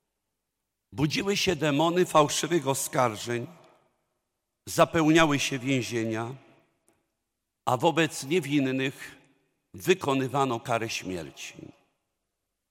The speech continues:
W powojennej Polsce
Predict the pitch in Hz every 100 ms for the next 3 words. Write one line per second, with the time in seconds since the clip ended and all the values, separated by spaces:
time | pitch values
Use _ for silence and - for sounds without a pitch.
0 | _ _ _ _ _ _ _ _ _ _
1 | _ 165 151 143 139 127 120 - 139 123
2 | - - 98